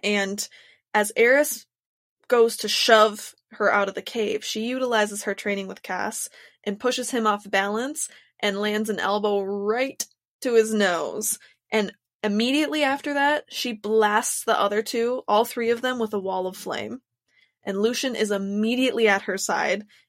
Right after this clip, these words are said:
and the two of them are both using their power, again, just working perfectly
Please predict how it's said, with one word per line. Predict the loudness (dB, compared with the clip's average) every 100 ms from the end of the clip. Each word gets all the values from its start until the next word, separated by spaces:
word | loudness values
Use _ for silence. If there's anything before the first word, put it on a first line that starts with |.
| -6
and | -6
the |
two | -4 -2 2 2
of | 2
them | 2 2 -2
are | -4
both | -8 2 6 6 6
using | 2 2 2 -2
their | 0 -2
power, | 0 0 2 2 0
again, | 0 2 2 0
just | -4 -6
working | 0 0 0 -8 -10
perfectly | -2 -2 -2 -8 -6 -6 -6 -8